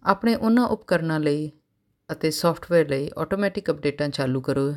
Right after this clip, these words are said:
ਜੋ ਇਹ ਪੇਸ਼ ਕਰਦੇ ਹਨ। ਇਸ ਦਾ ਅਰਥ ਹੋਏਗਾ ਕਿ ਤੁਸੀਂ, ਕਿ ਤੁਹਾਨੂੰ ਆਪਣੇ ਆਪ ਇਹ ਯਾਦ ਨਹੀਂ ਰੱਖਣਾ ਪਏਗਾ। ਕੁਝ ਉਪਕਰਣਾਂ ਅਤੇ ਸਾਫਟਵੇਅਰ ਨੂੰ ਹੱਥੀਂ ਅਪਡੇਟ ਕਰਨ ਦੀ ਲੋੜ ਹੁੰਦੀ ਹੈ।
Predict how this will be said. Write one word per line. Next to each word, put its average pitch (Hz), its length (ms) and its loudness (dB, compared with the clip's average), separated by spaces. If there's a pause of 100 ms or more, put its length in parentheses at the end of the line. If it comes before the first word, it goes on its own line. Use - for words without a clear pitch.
ਜੋ 156 200 0
ਇਹ 180 120 0
ਪੇਸ਼ 123 320 0
ਕਰਦੇ 123 300 -6
ਹਨ। 113 220 -10 (880)
ਇਸ 214 280 0
ਦਾ 226 280 4
ਅਰਥ 190 200 -2
ਹੋਏਗਾ 151 380 4
ਕਿ 165 120 -8
ਤੁਸੀਂ, 170 480 -6 (220)
ਕਿ 185 100 -8
ਤੁਹਾਨੂੰ 160 500 2
ਆਪਣੇ 190 280 -2
ਆਪ 175 220 0
ਇਹ 170 180 2
ਯਾਦ 135 260 4
ਨਹੀਂ 131 200 2
ਰੱਖਣਾ 120 280 -6
ਪਏਗਾ। - 320 -14 (1600)
ਕੁਝ 214 200 4
ਉਪਕਰਣਾਂ 208 640 2
ਅਤੇ 190 140 -2
ਸਾਫਟਵੇਅਰ 165 580 0
ਨੂੰ 160 260 -2
ਹੱਥੀਂ 165 280 -2
ਅਪਡੇਟ 147 320 0
ਕਰਨ 139 280 0
ਦੀ 139 100 -2
ਲੋੜ 131 220 0
ਹੁੰਦੀ 123 380 -4
ਹੈ। - 80 -14